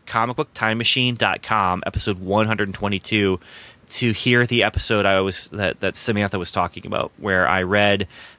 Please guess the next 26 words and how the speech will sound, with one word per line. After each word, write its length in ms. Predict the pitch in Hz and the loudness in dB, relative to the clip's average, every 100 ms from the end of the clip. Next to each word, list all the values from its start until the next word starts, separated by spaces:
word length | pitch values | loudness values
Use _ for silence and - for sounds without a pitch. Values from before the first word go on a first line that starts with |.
| _ | _
the 560 | 110 98 95 92 92 90 | -6 -4 -2 -4 -6 -8
first 1000 | - - - 165 160 151 - - - - _ _ _ _ _ _ _ _ _ _ - | -12 -20 -4 2 4 4 2 2 -2 -10 _ _ _ _ _ _ _ _ _ _ -10
chunk 560 | - - 131 98 - - | 0 2 2 0 -6 -12
of 240 | - 95 90 | -4 -4 -2
Cloak 220 | - 101 | -4 -2
and 80 | 95 | 0
Dagger 260 | 92 90 | 0 0
comics 480 | 87 90 87 87 - | 0 0 0 0 -2
and 100 | 92 | -4
talked 260 | - 87 - | -2 -2 0
about 280 | 87 87 - | 0 0 0
their 120 | 90 | 0
origin 320 | 107 110 98 | 2 2 0
story 460 | - - 98 92 87 | -2 0 0 0 -2
and 80 | |
kind 180 | 87 92 | -2 -2
of 160 | 87 - - - - - | -2 -8 -20 -20 -20 -14
where 160 | - 90 | -2 -2
they 80 | 87 | -2
came 260 | - 90 | -4 -8
from. 360 | - - 50 90 | -6 -2 -2 -2
So 240 | - - | -4 0
that's 180 | 64 - - | 0 0 -2
episode 300 | 117 127 104 | 0 0 0
one 300 | 123 165 185 | 4 4 4
twenty-two 640 | 185 175 180 117 101 95 | 0 0 0 2 2 0